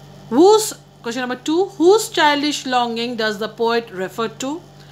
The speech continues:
Question number three, which figure of speech has the poet used in the line, "The sadness that lurks near the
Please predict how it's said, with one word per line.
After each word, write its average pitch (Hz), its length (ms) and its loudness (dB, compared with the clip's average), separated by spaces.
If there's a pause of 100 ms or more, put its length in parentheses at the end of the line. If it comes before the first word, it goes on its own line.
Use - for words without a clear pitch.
(260)
Question 277 240 0
number 302 180 2
three, 262 420 -2
which 302 320 -2
figure 311 280 0
of 294 140 -4
speech 285 480 -4
has 233 220 -4
the 247 80 -4
poet 269 540 -2 (160)
used 302 520 4
in 294 100 -2
the 269 120 -2
line, 220 500 -2 (420)
"The 254 140 -2
sadness 269 600 -2
that 254 260 -6
lurks 262 500 -4
near 254 400 -6
the 226 460 -2